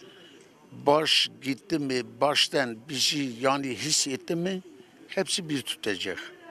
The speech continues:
Yarısı mırdar olur, yarısı da sağlam olur. Bu hiç olmuyor. Ne kitapta var,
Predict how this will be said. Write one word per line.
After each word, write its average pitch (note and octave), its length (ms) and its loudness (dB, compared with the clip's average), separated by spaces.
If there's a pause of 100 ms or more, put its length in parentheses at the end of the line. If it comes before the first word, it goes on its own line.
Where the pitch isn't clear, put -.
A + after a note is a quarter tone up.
(840)
Yarısı G3 580 6
mırdar F#3 440 4
olur, F3 520 2 (460)
yarısı F#3+ 460 6
da A#3 120 6
sağlam F3+ 460 0
olur. G#2+ 260 -6 (380)
Bu G#3 140 2
hiç G3+ 340 0
olmuyor. G#2 360 -2 (220)
Ne G3 180 6
kitapta C#3+ 640 0
var, G#2+ 180 0